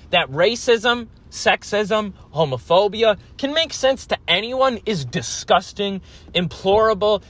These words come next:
and truly, truly a reflection of how awful our society today is,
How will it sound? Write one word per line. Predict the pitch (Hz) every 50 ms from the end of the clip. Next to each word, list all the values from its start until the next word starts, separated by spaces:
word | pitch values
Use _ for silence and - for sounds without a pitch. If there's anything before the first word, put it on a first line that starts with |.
| - -
and | 202 214 196
truly, | - - - 277 302 349 370 359 330 254 208 180 170 175 - - - - -
truly | - - - 277 320 370 381 381 359 311 247 214 196
a | 190 214
reflection | 202 214 214 - 196 247 254 254 262 - - - 220 185
of | 170 165 165
how | 180 180 175 165 160
awful | - - 170 190 214 220 - 214 220
our | 208 202 214
society | - - 175 - - 185 165 170 170 170 175 165 147
today | - 143 143 160 170 180 175 180 160
is, | - - 170 208 196 147 123 120 127 135 - -